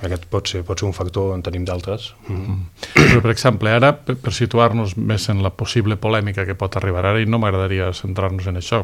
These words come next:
Speaker 2: crec que n'hi ha molts temes que parlar, però ja que ha eixit, diguem, n'hi ha una, eh, fa uns anys va aparèixer que l'Ajuntament de Barcelona volia fer el punt B C N, no? I la forma en què es va presentar semblava que era un anti punt cat, no? Una cosa allò de,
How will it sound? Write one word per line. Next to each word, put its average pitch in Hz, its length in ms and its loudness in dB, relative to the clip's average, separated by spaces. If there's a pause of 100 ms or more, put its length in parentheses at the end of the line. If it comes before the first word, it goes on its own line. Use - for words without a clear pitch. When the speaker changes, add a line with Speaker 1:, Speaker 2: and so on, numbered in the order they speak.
Speaker 2:
crec - 160 -16
que 101 80 -4
n'hi 98 80 -2
ha 92 80 -2
molts 90 220 -6
temes 92 260 -4
que - 100 -6
parlar, 110 280 0
però 92 120 -2
ja 101 140 2
que 101 80 -2
ha 101 80 2
eixit, 110 320 -2 (540)
diguem, 101 420 4 (180)
n'hi 101 460 -2
ha 104 100 4
una, 107 640 2
eh, 101 220 0
fa 104 200 2
uns 101 240 2
anys 120 280 4
va 107 80 2
aparèixer 98 480 0
que 110 80 0
l'Ajuntament 92 460 -2
de 90 60 -4
Barcelona 98 360 -2
volia 101 220 -2
fer 95 140 -4
el 90 100 -4
punt 92 240 -4
B 95 100 -2
C 101 220 0
N, 90 200 -2
no? 113 140 -4 (640)
I 110 300 2
la 101 160 0
forma 107 440 2
en 95 80 -2
què 95 120 -4
es 92 40 -2
va 95 140 0
presentar 98 540 -4
semblava 95 400 -2
que 95 60 -4
era 95 160 -2
un 104 180 -2
anti 95 280 -2
punt 92 240 -6
cat, 87 280 -6
no? 117 160 -2
Una 98 180 -4
cosa 90 300 -6
allò 92 240 -2
de, 92 200 -2